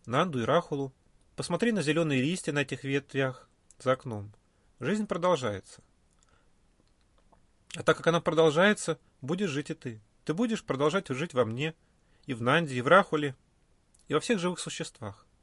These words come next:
Наше временное тело возникает из четырёх элементов, которые распадаются только для того, чтобы снова соединиться в бесконечном круговороте.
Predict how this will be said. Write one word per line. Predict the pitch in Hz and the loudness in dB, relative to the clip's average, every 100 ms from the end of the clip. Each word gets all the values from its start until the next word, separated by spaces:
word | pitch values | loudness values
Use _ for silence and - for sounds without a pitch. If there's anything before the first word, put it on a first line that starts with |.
| _ _ _ _ _ _ _ _ _ _ _ _ _ _ _ _ _ | _ _ _ _ _ _ _ _ _ _ _ _ _ _ _ _ _
Наше | 170 262 202 | -2 0 2
временное | 202 180 165 147 | 2 2 2 0
тело | - 185 | 0 2
возникает | 165 135 139 - 175 165 | 2 0 0 4 4 2
из | |
четырёх | - - 160 160 160 | -4 -6 -4 -2 -2
элементов, | 160 175 196 110 - _ _ _ _ | -4 -4 -6 -10 -14 _ _ _ _
которые | - 127 135 131 | -8 -4 -2 -4
распадаются | 135 147 139 175 165 - 143 - _ _ _ _ _ _ _ | -4 -2 4 4 2 -2 -10 -12 _ _ _ _ _ _ _
только | 170 - | -8 -4
для | 180 202 | -2 0
того, | 226 240 | 0 0
чтобы | 214 156 139 | -2 -2 -4
снова | - 190 | -2 -4
соединиться | 160 123 120 160 - | -2 -4 -4 -8 -8
в | 120 | -8
бесконечном | 117 139 151 - 143 | -6 -4 -4 -4 -8
круговороте. | 139 131 139 147 110 - | -8 -4 -4 -4 -6 -10